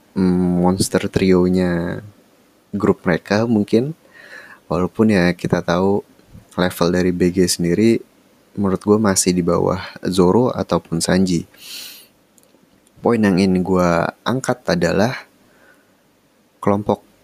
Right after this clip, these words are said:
angkatan laut yang baru kita lihat di side story ini kayaknya kekuatannya bisa dibilang di atas rata-rata untuk standar New World. Jadi ada kemungkinan kita bakal lihat mereka di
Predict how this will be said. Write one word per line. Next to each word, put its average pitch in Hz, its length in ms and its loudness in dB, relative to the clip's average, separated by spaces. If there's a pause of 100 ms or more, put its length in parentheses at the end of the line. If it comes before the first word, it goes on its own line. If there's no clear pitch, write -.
(140)
angkatan 110 400 0
laut 98 240 0
yang 95 240 0
baru 95 160 2
kita - 320 -2
lihat 90 240 0
di 90 160 0
side 87 240 -2
story - 400 0
ini 147 400 -2 (1120)
kayaknya 135 640 0 (640)
kekuatannya 123 960 -2
bisa 113 240 -2
dibilang 123 720 -2 (160)
di 95 80 -2
atas 110 320 -4
rata-rata 117 640 -2 (240)
untuk 98 320 -6
standar 98 640 0
New 107 240 2
World. 95 240 2 (1080)
Jadi 104 480 2 (480)
ada 117 160 2
kemungkinan 117 560 0
kita - 240 -2
bakal 101 400 0
lihat 95 320 -2
mereka 101 480 -2
di 87 480 -2